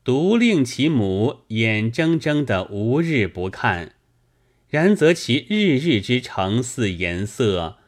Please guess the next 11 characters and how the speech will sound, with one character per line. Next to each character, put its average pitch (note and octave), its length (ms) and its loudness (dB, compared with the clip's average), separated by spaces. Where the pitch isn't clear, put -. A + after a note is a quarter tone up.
奉 A2+ 480 0
皆 A#2+ 280 2
一 D3+ 420 2
丝， A#2 540 -2
为 F#2+ 300 0
何 A2 360 -2
如 G2 320 -2
哉？ F#2 380 -4
陈 C#3 360 0
情 F3 320 0
表 F#2 420 -4